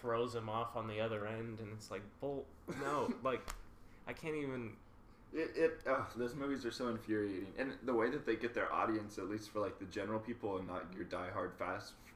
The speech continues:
Speaker 2: and Furious fans, is that this is the last ride. Every time is the last
Speaker 1: Mm-hmm.
Speaker 2: ride. So you're like,
Speaker 1: Every
Speaker 2: "Oh,
Speaker 1: single
Speaker 2: shit.
Speaker 1: one.
Speaker 2: I've already watched seven movies. Might as well see how this ends."
Speaker 1: I think
Speaker 2: It's
Speaker 1: a
Speaker 2: not
Speaker 1: different
Speaker 2: gonna end.
Speaker 1: person has to say it each time.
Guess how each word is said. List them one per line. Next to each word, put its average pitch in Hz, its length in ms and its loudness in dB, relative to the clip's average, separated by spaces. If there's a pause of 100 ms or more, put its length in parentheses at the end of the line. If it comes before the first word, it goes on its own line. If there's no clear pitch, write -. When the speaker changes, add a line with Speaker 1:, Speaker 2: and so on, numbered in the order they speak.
(120)
Speaker 2:
and 92 140 -10
Furious 101 440 -2
fans, 110 320 -2 (420)
is 104 100 -2
that 92 220 -4
this 98 200 -4
is 90 60 -8
the 92 100 -2
last 87 480 0
ride. 90 380 -4 (180)
Every 139 220 6
time 135 340 4
is 120 80 0
the 113 100 2
last 104 360 6
Speaker 1:
Mm-hmm. 107 100 -2
Speaker 2:
ride. 95 280 2
So 123 120 2
you're 117 140 8
like, 101 80 6
Speaker 1:
Every 110 100 0
Speaker 2:
"Oh, 117 140 6
Speaker 1:
single 110 160 2
Speaker 2:
shit. 139 100 4
Speaker 1:
one. 98 140 0 (360)
Speaker 2:
I've 120 140 6
already 127 200 8
watched 107 340 4
seven 113 440 2
movies. 104 320 0
Might 104 180 0
as 101 100 -6
well 98 100 0
see 107 140 -4
how 104 100 2
this 92 240 -2
ends." 92 320 -4 (120)
Speaker 1:
I 110 40 -4
think 131 180 0
Speaker 2:
It's - 120 8
Speaker 1:
a - 20 2
Speaker 2:
not 123 60 6
Speaker 1:
different 117 240 2
Speaker 2:
gonna 123 80 2
end. 123 80 2
Speaker 1:
person - 160 -6
has 98 160 -6
to 101 80 -8
say 95 260 -2
it 95 80 -2
each - 240 -10
time. - 240 -4